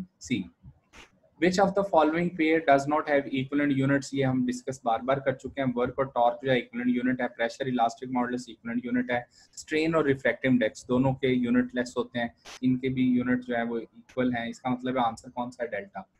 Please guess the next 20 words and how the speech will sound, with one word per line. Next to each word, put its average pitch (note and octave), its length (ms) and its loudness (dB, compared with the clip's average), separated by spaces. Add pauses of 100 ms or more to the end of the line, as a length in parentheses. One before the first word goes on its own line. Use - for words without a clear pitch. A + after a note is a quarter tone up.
(200)
Momentum D3+ 480 0
और D#3+ 220 -4
force D3 300 0
जो D#3+ 80 0
है B2+ 260 -4 (240)
इनके D3 240 -4
unit B2+ 440 2
equal B2 280 0
नहीं B2+ 220 4
है, A#2 140 2 (300)
Delta A#2+ 280 0
answer G#2 300 -6
बनेगा। G2 380 -8 (1000)
और C#3+ 120 8
थर्टी E3+ 280 4
टू F#3+ 180 4
जी, F#3 140 4
fractional F3+ 540 2
uncertainty E3 540 0 (140)
gives D3 340 0